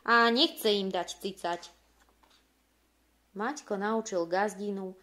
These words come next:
ako má vajíčko uvariť, obieliť a nadrobno s pažítkou posekať alebo upariť žltej kaše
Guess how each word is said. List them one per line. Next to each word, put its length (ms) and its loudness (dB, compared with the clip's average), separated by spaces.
ako 240 -2
má 240 2
vajíčko 640 0
uvariť, 320 -2
obieliť 880 -2
a 240 -4
nadrobno 560 -2
s 80 -14
pažítkou 560 -4
posekať 600 -10
alebo 400 2
upariť 400 0
žltej 380 -8
kaše 380 -10